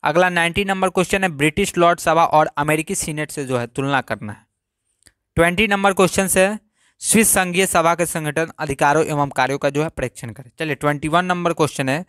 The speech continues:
अमेरिकी प्रतिनिधि सभा के संगठन, अधिकारों एवं कार्यों का जो है परीक्षण करें। ओके माय डियर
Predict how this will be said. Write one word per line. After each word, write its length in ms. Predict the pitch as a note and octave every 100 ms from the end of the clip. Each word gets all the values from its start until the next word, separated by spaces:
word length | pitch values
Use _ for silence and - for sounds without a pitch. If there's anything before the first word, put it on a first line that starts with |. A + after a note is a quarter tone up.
| - _ _ -
अमेरिकी 460 | D#3 E3+ F3+ G#3+
प्रतिनिधि 600 | - E3+ - D#3 D#3 D#3+
सभा 340 | D3+ D3+ D3 D#3+
के 120 | D#3
संगठन, 380 | - C3+ B2 C#3+
अधिकारों 560 | C#3 C3+ C3 C#3 D#3
एवं 200 | D3+ D3
कार्यों 280 | B2+ B2+ C#3
का 120 | D#3
जो 80 | D#3+
है 160 | D#3+ G3+
परीक्षण 440 | - A#2+ - B2
करें। 160 | A2 A2+
ओके 160 | -
माय 160 | E3 F3
डियर 220 | F#3+ A#3